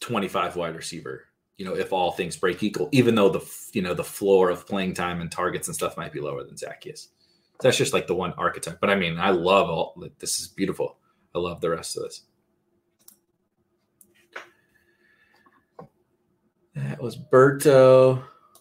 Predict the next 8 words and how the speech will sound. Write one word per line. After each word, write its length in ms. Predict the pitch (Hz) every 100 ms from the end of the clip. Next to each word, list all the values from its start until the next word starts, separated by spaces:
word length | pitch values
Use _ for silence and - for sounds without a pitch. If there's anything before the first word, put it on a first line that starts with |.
| - _ _ _
puppy 300 | - 120 131
draft. 720 | 123 120 117 120 120 - - - _ _ _ _ _ _ _ _ _ _ _ _ _ _ _ _ _ _ _ _ _ _ _ _ _ _ _ _ _ 349 359 _ _ _ _ _ _ _ _ _ _ _ _ _ -
Trey 540 | - 110 107 117 120
Lance, 580 | 113 113 135 151 151 151
Zach 340 | 107 95 -
Wilson, 720 | 113 120 123 - 127 127 123 - _ _ _ _ _ _ _ _ _ _ _ _ -
Sam 440 | - 107 104 98
Darnold. 600 | 107 117 120 123 127 131